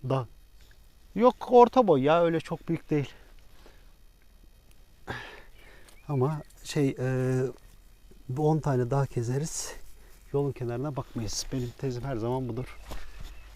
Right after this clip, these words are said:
Evet, ikinciyi de bulduk. Burada bir tane daha çıktı arkadaşlar.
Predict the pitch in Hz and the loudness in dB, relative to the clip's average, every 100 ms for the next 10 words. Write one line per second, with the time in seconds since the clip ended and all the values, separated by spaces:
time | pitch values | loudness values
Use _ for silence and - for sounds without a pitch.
0 | - - - - - - - - - - | -16 -16 -14 -14 -14 -10 -10 -10 -14 -14
1 | - - 151 139 - - - - - - | -14 -6 0 0 0 -8 -10 -8 -8 2
2 | 160 151 165 156 131 117 113 - - - | 4 6 6 6 6 4 2 -2 -8 -16
3 | - - - - - - - - - - | -20 -20 -20 -20 -18 -16 -16 -16 -8 -2
4 | 127 127 - 160 123 110 110 - - - | 0 0 2 4 4 2 0 -2 -8 -6
5 | 107 - 117 - 147 | -6 -4 -6 -6 -10